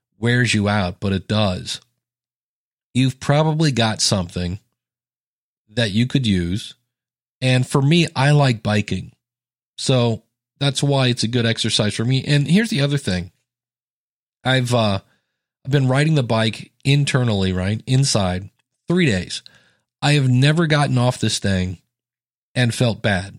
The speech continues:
I've never like, "Oh, that was twenty minutes. I can't get back." Never. I'm always proud of myself. I'm happy that I'm sweating, and I feel like I'm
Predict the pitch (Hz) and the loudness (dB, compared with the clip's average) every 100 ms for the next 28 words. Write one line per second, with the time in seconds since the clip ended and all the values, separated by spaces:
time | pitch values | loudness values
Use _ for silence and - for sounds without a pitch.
0 | _ _ _ _ _ - 127 127 117 113 | _ _ _ _ _ -4 0 0 2 0
1 | 104 113 113 113 117 - 120 113 104 101 | 0 0 2 2 0 -2 -2 0 0 0
2 | 95 98 104 98 98 87 95 95 - - | -2 -2 -2 0 -2 -2 -2 -2 -4 -12
3 | _ _ _ _ _ - 110 120 104 95 | _ _ _ _ _ -12 -2 0 0 -2
4 | 82 _ _ _ - 117 110 101 - - | -6 _ _ _ -6 -2 0 -2 -4 -4
5 | 139 143 143 139 - 139 135 - _ _ | -2 0 2 0 0 0 -2 -6 _ _
6 | _ - 110 98 117 120 110 104 101 95 | _ -4 -2 0 0 0 0 0 0 0
7 | - 139 147 143 139 135 - _ _ _ | -2 0 2 2 2 0 -4 _ _ _
8 | _ - 117 113 - 123 113 110 104 - | _ -4 -2 -2 0 0 2 0 0 0
9 | 101 101 101 | 0 0 -4